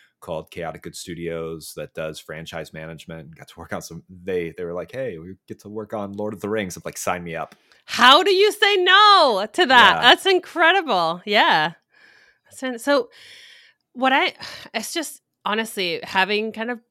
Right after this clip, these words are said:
Speaker 2: been watching your career for at least the last five years, right? Like,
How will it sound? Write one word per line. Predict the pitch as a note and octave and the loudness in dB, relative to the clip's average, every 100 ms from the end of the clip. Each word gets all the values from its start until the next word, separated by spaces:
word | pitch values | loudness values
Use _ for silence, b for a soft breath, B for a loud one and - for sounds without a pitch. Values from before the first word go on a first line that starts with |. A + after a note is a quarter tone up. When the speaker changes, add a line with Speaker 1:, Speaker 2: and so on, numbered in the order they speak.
| _ _ _ _ _ | _ _ _ _ _
Speaker 2:
been | G3 F#3+ D#3+ | -6 -6 -2
watching | D3 D#3 - E3 D3+ | -2 -2 -8 -8 -8
your | D3 | -10
career | - D3 C#3 D3+ | -10 -10 -8 -12
for | - D#3 | -10 -8
at | C3+ - | -8 -6
least | A3+ A#3 - | -6 -6 -8
the | |
last | E3+ C#3+ - - | -6 -6 -8 -10
five | C3+ D#3 | -8 -8
years, | D3+ G2+ G3 - | -14 -14 -14 -10
right? | D#3 F3+ G3+ | -6 -6 -6
Like, | D#3+ | -10